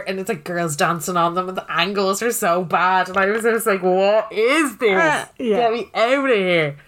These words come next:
Speaker 2: Yeah.
Speaker 1: But, uh, oh.
Speaker 2: And it got better as time went on.
Speaker 1: Yeah, no, it, it got, it got a lot more serious, I tell you.
Speaker 2: A lot more
Speaker 1: A lot
Speaker 2: serious, yeah.
Speaker 1: In depth, you know?
Speaker 2: Yeah, it was very good.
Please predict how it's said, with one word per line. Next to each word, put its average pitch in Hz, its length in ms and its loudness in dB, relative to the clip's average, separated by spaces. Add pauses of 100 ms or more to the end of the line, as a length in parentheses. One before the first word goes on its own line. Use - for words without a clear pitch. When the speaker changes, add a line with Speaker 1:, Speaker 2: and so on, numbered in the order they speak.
Speaker 2:
Yeah. 170 260 -2 (280)
Speaker 1:
But, 190 260 2
uh, 165 340 2 (640)
oh. 185 280 2
Speaker 2:
And 240 120 4
it 233 120 2
got 294 220 2
better 175 220 2
as 165 120 -2
time 156 240 -2
went 131 220 -8
on. - 240 -8
Speaker 1:
Yeah, 190 240 4
no, 160 200 0
it, 156 100 -6
it 156 220 -8
got, 147 200 -8
it 151 340 -6
got 147 220 -6
a 151 80 -4
lot 175 260 -4
more 214 140 0
serious, 202 540 -2
I 180 40 -2
tell 180 200 -2
you. 175 100 0
Speaker 2:
A - 20 0
lot 165 240 2
more 165 120 2
Speaker 1:
A - 20 0
lot 180 80 0
Speaker 2:
serious, 165 600 -2
yeah. 185 100 6
Speaker 1:
In 156 160 6
depth, 156 480 0
you 160 60 4
know? 180 220 2
Speaker 2:
Yeah, 190 60 0
it - 60 -4
was 170 100 -4
very 165 160 2
good. - 180 -4